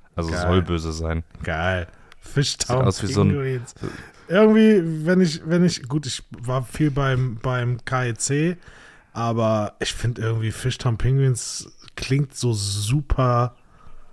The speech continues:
Speaker 2: super charmant einfach. Irgendwie so sympathisch, findest du nicht?
Speaker 1: Ja, F-, F-, Fischköppe wär halt schon
Speaker 2: Fischköppe.
Speaker 1: Fischköppe wär halt schon richtig gut.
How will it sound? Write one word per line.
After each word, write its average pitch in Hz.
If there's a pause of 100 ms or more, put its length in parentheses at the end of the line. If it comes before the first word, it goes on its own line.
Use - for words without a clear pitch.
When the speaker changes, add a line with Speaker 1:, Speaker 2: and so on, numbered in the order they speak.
(440)
Speaker 2:
super 110 (760)
charmant 113
einfach. 92
Irgendwie 143
so 117
sympathisch, 107 (100)
findest 123
du 123
nicht? 175 (840)
Speaker 1:
Ja, 90
F-, -
F-, -
Fischköppe 92
wär 85
halt 82
schon 82 (400)
Speaker 2:
Fischköppe. - (320)
Speaker 1:
Fischköppe 98
wär 90
halt 87
schon 82
richtig 82
gut. -